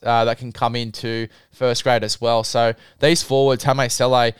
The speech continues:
Jed Cartwright, while decent losses, and they provide a lot of intensity off the bench, um, you know, we've got so many other guys coming through where we've got the luxury to let these guys go as well. So don't be too worried, South fans.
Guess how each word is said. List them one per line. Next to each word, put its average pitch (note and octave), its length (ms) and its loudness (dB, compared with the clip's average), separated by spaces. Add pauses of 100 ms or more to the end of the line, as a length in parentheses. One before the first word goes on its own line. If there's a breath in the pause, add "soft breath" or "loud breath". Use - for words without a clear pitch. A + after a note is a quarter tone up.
(140)
Jed - 200 -4
Cartwright, B2+ 480 0
while D3+ 240 4
decent C#3 460 -2
losses, A#2+ 420 0
and A2+ 220 -10
they A#2+ 180 0
provide B2 380 0
a - 20 -8
lot C3 140 0
of A#2 100 -4
intensity A#2+ 560 -6
off G#2+ 160 -4
the G#2+ 80 -8
bench, B2 460 -4 (340 soft breath)
um, A2+ 380 2
you B2 140 -4
know, A2+ 240 0
we've B2+ 260 -2
got C#3 220 0
so C3+ 240 0
many C3 180 -2
other A2+ 160 0
guys A#2 300 0
coming A2+ 260 -8
through B2 380 -4
where A2+ 320 2 (260 soft breath)
we've A#2+ 160 -6
got D3 160 0
the C#3 80 2
luxury B2 380 -2
to A#2 100 -4
let A2 140 -6
these A2 180 -6
guys G#2+ 300 -4
go G#2+ 200 0
as F#2 140 -8
well. G2+ 260 -2
So A2 380 -2
don't C3+ 260 0
be A#2+ 140 -6
too B2+ 300 -4
worried, A2+ 400 0
South B2 340 -2
fans. E3 380 0